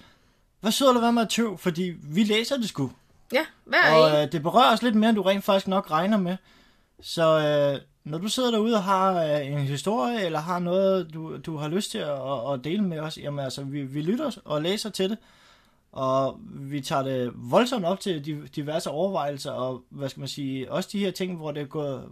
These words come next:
Speaker 1: hvor, hvor, hvor, kan man sige, hvor det har berørt jer. Det berører også os, at det har berørt jer voldsomt. Øh, bedste eksempel, det var, at jeg havde, vi, vi havde en kvinde, der har været, hvad var det?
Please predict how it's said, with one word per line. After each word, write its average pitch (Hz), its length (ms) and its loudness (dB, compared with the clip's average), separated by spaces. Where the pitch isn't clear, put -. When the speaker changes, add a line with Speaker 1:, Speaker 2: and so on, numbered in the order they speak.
Speaker 1:
hvor, 135 460 -2
hvor, 131 180 -8
hvor, 135 200 -6
kan 135 120 -10
man 147 100 -6
sige, 143 200 -6
hvor 143 200 0
det 139 100 -4
har 135 80 -4
berørt 143 420 -2
jer. 160 80 -8
Det 151 80 2
berører 147 260 4
også 175 260 2
os, 175 220 -2
at 170 120 -4
det 151 60 0
har 139 60 2
berørt 143 340 -2
jer 139 140 -4
voldsomt. 156 440 -4
Øh, 127 340 -2
bedste 185 220 0
eksempel, 175 320 -2
det 170 80 -2
var, 160 120 0
at 160 60 0
jeg 156 120 -2
havde, 143 560 2
vi, 143 240 -6
vi 135 140 -8
havde 147 160 -4
en 143 80 -6
kvinde, 170 340 -6
der 147 60 -4
har 135 140 -6
været, 131 360 -6
hvad 139 120 -6
var 143 160 0
det? 147 220 -6